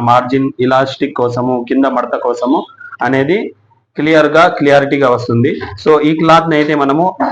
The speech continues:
వన్ ఎయిటీ నే ఉంది కాబట్టి మనం దీన్ని అడ్డంగా ఇలా వేసుకొనేసి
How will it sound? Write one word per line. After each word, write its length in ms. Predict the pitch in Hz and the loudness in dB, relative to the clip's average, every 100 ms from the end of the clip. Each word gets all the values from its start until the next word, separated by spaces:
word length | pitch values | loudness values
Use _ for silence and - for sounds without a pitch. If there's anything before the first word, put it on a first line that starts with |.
| 131 131 | 0 2
వన్ 140 | 160 170 | 4 4
ఎయిటీ 260 | 151 151 170 165 170 | 2 2 0 2 2
నే 60 | 165 139 139 | 0 0 0
ఉంది 200 | 147 147 | 0 2
కాబట్టి 320 | 135 135 135 185 | 4 4 2 0
మనం 160 | 165 156 139 | 0 0 0
దీన్ని 200 | 147 123 | 0 0
అడ్డంగా 340 | 131 139 151 135 | 0 0 0 0
ఇలా 140 | 131 135 | 2 2
వేసుకొనేసి 600 | 127 123 127 127 120 180 | 0 -2 -4 -2 -2 -2